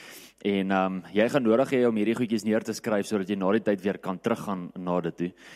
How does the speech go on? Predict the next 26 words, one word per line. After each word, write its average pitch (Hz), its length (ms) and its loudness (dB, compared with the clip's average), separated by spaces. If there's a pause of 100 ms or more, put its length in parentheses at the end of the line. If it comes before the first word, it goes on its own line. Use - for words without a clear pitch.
(280)
Ons 127 160 0
is 135 100 0
in 127 240 0
Johannes 110 500 2
eenentwintig 113 680 0
en 107 60 -6
ons 110 200 -4
gaan 110 140 -2
lees 101 280 2
vanaf 104 260 -4
vers 98 300 -2
een 107 200 2
toe. 90 120 -2
Maak 90 200 -2
seker 107 400 -2
dat 95 160 0
jy 98 100 0
daar 117 420 4
is 131 180 0 (440)
en 98 180 -6
dat 95 180 0
jy 95 140 2
reg 87 280 -2
is 98 140 -8
met 92 160 -6
jou, 85 300 0